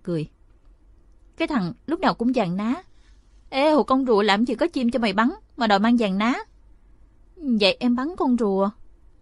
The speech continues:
Tuấn em nói. "Cũng không có con rùa luôn," thằng Trà Đá nói. "Sao kỳ vậy? Răng mà hồ con rùa lại không có con rùa?"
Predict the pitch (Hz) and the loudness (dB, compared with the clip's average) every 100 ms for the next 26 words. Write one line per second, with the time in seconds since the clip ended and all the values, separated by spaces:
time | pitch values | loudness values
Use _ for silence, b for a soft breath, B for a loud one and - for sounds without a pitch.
0 | _ 220 240 214 185 185 214 294 - - | _ -2 -2 -4 -6 -6 -6 -8 -12 -20
1 | _ _ _ - - 190 175 - 277 226 | _ _ _ -20 -8 -4 -2 -2 0 0
2 | 214 233 294 285 226 214 185 180 214 240 | 0 2 2 2 2 2 2 4 4 4
3 | 196 - - - - - - 196 170 165 | 2 -4 -20 -20 -20 -20 -12 -6 -6 -4
4 | 147 170 233 226 277 - - - - - | -6 -4 -2 -2 -4 -8 -20 -20 -20 -20
5 | - _ - 220 285 - 240 208 202 208 | -20 _ -8 -4 -2 0 0 2 0 -2
6 | - - _ - - - 294 277 262 240 | -6 -20 _ -20 -20 -10 -2 0 0 -4
7 | - 226 196 208 196 254 240 233 202 175 | -4 -2 -2 -4 -6 0 0 2 2 2
8 | 175 - 269 254 311 311 247 226 190 185 | 0 -4 -4 -2 -4 -2 0 0 0 0